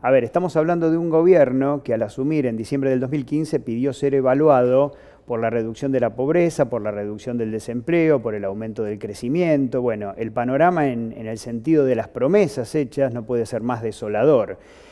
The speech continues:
No solamente vos tenés un derrumbe de la economía gigantesco que efectivamente, bueno, se, se está discutiendo si el P B I, eh,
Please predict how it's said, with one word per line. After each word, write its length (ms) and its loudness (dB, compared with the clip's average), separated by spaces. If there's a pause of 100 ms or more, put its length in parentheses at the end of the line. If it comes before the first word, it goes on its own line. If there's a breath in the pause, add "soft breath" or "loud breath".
(260 loud breath)
No 180 0
solamente 560 4
vos 160 0
tenés 240 -4
un 160 -2
derrumbe 540 4
de 100 0
la 80 -2
economía 520 -2
gigantesco 760 -2
que 360 -2 (300 soft breath)
efectivamente, 840 0
bueno, 260 -4
se, 140 -14
se 240 -10
está 180 4
discutiendo 640 0
si 140 -6
el 140 0
P 180 2
B 220 6
I, 260 2 (300 loud breath)
eh, 680 -2